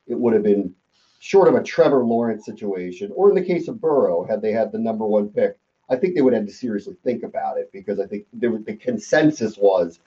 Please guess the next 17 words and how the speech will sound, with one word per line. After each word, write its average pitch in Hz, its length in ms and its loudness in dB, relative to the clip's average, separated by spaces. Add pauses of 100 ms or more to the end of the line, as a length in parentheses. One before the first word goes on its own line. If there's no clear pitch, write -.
(180)
you 262 160 6
can't 120 300 2
go 98 220 4
wrong 80 380 2
with 98 180 -2
this 104 180 -4
person. 90 460 -6 (480)
Um, 98 480 2
and 123 140 0
so 147 140 4
from 131 160 4
that 165 240 4
perspective, 113 720 0 (560)
they 117 220 0
clearly, 117 760 2
you 107 80 -4
know, 90 380 0